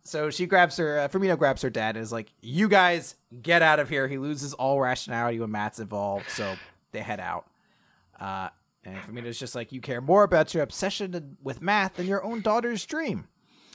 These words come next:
And, you know, Yuiga, of course, as the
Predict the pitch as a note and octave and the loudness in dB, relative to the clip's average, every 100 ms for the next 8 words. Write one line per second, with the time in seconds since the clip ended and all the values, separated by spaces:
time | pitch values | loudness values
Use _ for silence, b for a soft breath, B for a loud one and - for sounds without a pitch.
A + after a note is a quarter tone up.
0 | b _ _ - G2+ G2 G2 - - _ | b _ _ -14 -12 -12 -12 -14 -20 _
1 | G2 F#2 G2+ D#3+ F#3 D#3+ D#3 C#3 - D3 | -14 -12 -4 2 2 4 2 0 -4 -12
2 | B2+ D3+ C3+ C3 - - C3 B2+ - B2 | -8 -4 -4 -4 -10 -12 -8 -8 -10 -14
3 | A#2+ A#2+ | -12 -14